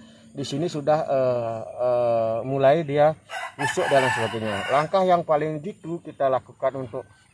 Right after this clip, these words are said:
pertahankan daripada tanaman paneli adalah kita melakukan pruning atau pemangkasan pada akar. Kita biarkan seperti itu. Nah, akar-akar yang seperti ini teman-teman jangan, eh, biarkan, nanti akan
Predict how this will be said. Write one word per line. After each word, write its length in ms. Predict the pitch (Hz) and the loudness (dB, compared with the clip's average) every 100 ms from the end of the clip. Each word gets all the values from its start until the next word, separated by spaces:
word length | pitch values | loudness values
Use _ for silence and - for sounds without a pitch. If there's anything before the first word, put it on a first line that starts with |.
| - | -12
pertahankan 680 | - 127 117 127 127 160 | -6 -4 -4 -6 -2 0
daripada 640 | 147 127 120 113 117 120 117 - - - _ | 2 0 0 -2 2 2 0 -8 -20 -20 _
tanaman 320 | 120 123 123 | -8 -6 -6
paneli 320 | 117 117 135 156 | -6 -6 -4 -2
adalah 220 | 139 127 | 0 -2
kita 320 | - 139 147 | -4 -6 -4
melakukan 480 | 147 135 - - 120 | -2 -2 -4 -10 -10
pruning 400 | 113 117 127 143 | -10 -10 -8 -8
atau 160 | 117 120 | -10 -12
pemangkasan 540 | 117 110 107 98 117 | -10 -10 -10 -14 -12
pada 240 | 107 101 95 | -10 -8 -10
akar. 220 | - 104 - - _ _ _ _ _ _ _ _ _ _ | -10 -14 -16 -20 _ _ _ _ _ _ _ _ _ _
Kita 180 | 139 139 | -8 -8
biarkan 400 | 135 120 113 139 131 | -8 -8 -8 -8 -10
seperti 380 | 113 104 92 | -12 -18 -20
itu. 160 | 92 107 165 _ _ _ _ _ _ _ _ | -20 -20 -20 _ _ _ _ _ _ _ _
Nah, 240 | - 92 90 82 _ _ _ _ | -20 -18 -18 -20 _ _ _ _
akar-akar 400 | - 110 - 120 | -12 -12 -8 -6
yang 80 | 117 | -6
seperti 360 | 117 107 101 107 | -8 -16 -18 -12
ini 120 | 131 | -12
teman-teman 480 | 139 127 107 123 147 | -10 -12 -10 -10 -6
jangan, 440 | 123 113 127 135 139 135 135 127 | -6 -4 -6 -6 -8 -10 -12 -12
eh, 220 | 110 110 | -10 -8
biarkan, 720 | 110 120 131 - 131 131 131 | -6 -4 -4 -2 -4 -4 -10
nanti 240 | - 110 131 | -14 -12 -10
akan 360 | 101 - 131 | -10 -6 -8